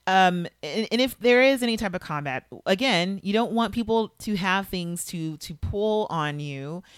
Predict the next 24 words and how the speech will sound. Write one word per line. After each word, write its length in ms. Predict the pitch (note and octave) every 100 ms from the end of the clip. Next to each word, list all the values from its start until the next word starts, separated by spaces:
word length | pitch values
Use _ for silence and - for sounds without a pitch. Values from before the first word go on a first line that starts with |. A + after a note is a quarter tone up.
| - _
And 160 | A3 A3+
then 460 | D4+ A3+ G#3 G#3 G#3 _ _ _ _ -
it's 260 | C#3+ A3 B3
like 220 | B3+ - _ _ _ _ _ _ _
Christian 380 | - C#4+ - C#4
goes 180 | C4 A#3
around 480 | G#3+ F#3+ F3+ F3+ E3+
the 80 |
workroom 640 | E3+ A#3 - F3 D#3+ D#3 E3+ _ _ _ _ _ _ _ _ _
trying 400 | - A3 G3+ A3+
to 380 | A#3 A#3+ G#3 F#3+
drill 240 | E3+ F3
into 160 | E3+ F#3+
everyone 480 | E3+ E3+ D#3 D3+ D#3
that 220 | D3+ C3
there 140 | D#3
needs 220 | E3 E3+ -
to 60 |
be 100 | D#3+
some 420 | - - D#3+ D#3+
type 240 | E3+ F3+ D#3+
of 80 | D#3
function 460 | - E3 E3+ G3
here. 460 | F#3+ F#3+ G3 G3 A3